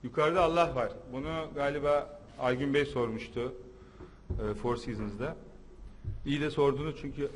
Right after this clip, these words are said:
gerçekten ben o gün üzülmüştüm. Ve tam niye onu söylediğini de anlamamıştım, doğruyu söylemek gerekirse. Ve senin, sizin sorunuz sayesinde o gün ne demek istediğini anladım.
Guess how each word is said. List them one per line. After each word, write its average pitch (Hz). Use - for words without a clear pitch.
gerçekten 143
ben 139
o 139
gün 135
üzülmüştüm. 131
Ve 127
tam 160
niye 180
onu 165
söylediğini 151
de 160
anlamamıştım, 147
doğruyu 107
söylemek 107
gerekirse. 120
Ve 143
senin, 147
sizin 139
sorunuz 139
sayesinde 123
o 127
gün 135
ne 135
demek 143
istediğini 131
anladım. 120